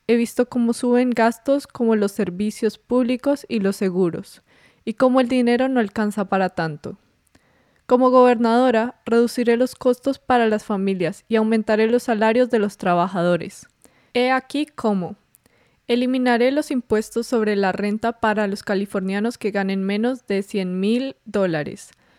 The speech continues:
Construiré viviendas que los trabajadores puedan permitirse. Dejaré de cobrar la matrícula en nuestras universidades públicas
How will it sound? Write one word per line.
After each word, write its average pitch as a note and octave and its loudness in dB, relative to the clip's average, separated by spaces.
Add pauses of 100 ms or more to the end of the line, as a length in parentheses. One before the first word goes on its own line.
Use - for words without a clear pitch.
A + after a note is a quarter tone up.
(120)
Construiré A#3+ 0
viviendas A#3+ 0
que A#3 -4
los A3 -2
trabajadores G3+ 0
puedan G#3 -2
permitirse. F#3+ -6 (520)
Dejaré A3+ 0
de C4 2
cobrar A3+ 2
la A3+ 0
matrícula A3+ -2
en A#3 0
nuestras G#3+ -4
universidades G3 0
públicas - -4